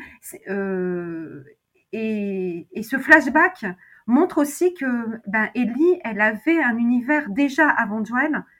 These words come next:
Elle avait un univers qui était très riche et elle avait une vie, euh, euh, une vie sensible et une vie affective, euh, extrêmement riche. C'est vraiment, c'est vraiment la, la,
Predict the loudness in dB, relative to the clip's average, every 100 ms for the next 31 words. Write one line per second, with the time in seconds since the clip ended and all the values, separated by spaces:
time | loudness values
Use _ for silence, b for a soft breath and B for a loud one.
0 | b -4 0 2 4 2 2 -4 -4 -6
1 | -6 -8 -8 -6 -6 -4 -6 -6 -18 b
2 | b b 0 4 4 4 -2 0 2 2
3 | 0 2 4 4 2 _ _ -8 -4 -4
4 | -2 -2 -4 b b b -6 -4 -2 -4
5 | -6 -8 -10 -12 -14 -18 -20 _ _ _
6 | _ _ _ _ _ _ -8 -4 -2 0
7 | 0 2 0 0 2 4 6 4 -2 -2
8 | 0 2 2 2 -4 -4 -2 0 -2 -8
9 | b b b -2 0 0 -2 -6 -10 -8
10 | -8 -2 4 4 4 4 2 -2 -8 -4
11 | 2 6 6 6 2 -4 -12 -4 -2 2
12 | 4 4 4 2 -2 -8 -8 -10